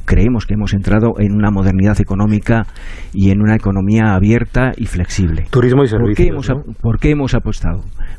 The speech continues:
Speaker 1: Bueno, pues quizá, eh, lo que hay que hacer es, manteniendo lo bueno por, de aquello por lo que hemos apostado, intentar apostar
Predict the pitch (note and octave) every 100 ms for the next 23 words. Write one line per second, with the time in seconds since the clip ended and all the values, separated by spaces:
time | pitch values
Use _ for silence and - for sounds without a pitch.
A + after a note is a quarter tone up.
0 | - B2 A2+ G#2 F#2+ - D#3 F#3 A3 -
1 | - - - A2+ G#2 F#2+ G2 F#2+ A2+ A2
2 | C3+ C3 D3+ F#3+ - B2 C#3 - G2 G2
3 | G2+ F2+ G#2+ C#3+ D#3+ B2+ A2+ G#2 C3+ D#3+
4 | A#2 F#2+ - G2 G2 G#2 G2+ C#3+ C3+ G2+
5 | G2 F#2 A#2+ A#2+ A#2+ B2+ - C#3+ F3+ -
6 | - - C#3 A2+ A2+ G#2+ C#3 D#3 G3 -
7 | A#2 A2 F#2+ - C3+